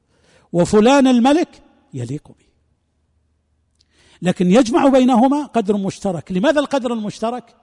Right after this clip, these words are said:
قال لك: "القدر المشترك حتى نستطيع أن نفهم به المعاني ونميز بين الأسماء والصفات، نميز بين هذه الصفة وتلك،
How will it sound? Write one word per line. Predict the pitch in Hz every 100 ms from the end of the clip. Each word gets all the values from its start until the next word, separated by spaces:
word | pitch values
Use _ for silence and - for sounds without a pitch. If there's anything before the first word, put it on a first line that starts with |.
| _ _ _ -
قال | 180
لك: | 175
"القدر | 156 - 220 220 202
المشترك | 175 165 - 208 220 214 _ _
حتى | - 190 _ - 160 143 - _ _ _ _ _ _ _ _
نستطيع | 135 175 - 180 - 208 202 151
أن | 147
نفهم | 185 - 165 147
به | 190 170
المعاني | 135 127 151 135 107 _ _ _ _ _ _ -
ونميز | 147 147 143 208 220 226 170 - _ _ _
بين | 135 180 208 180
الأسماء | 156 170 - 180 185 185 160
والصفات، | 143 - 151 170 143 _ _ _ _ _ _ _ _ _
نميز | 139 170 220 185 160
بين | 165 156
هذه | 170 180 160
الصفة | - 196 - 180 170
وتلك، | 151 240 233 -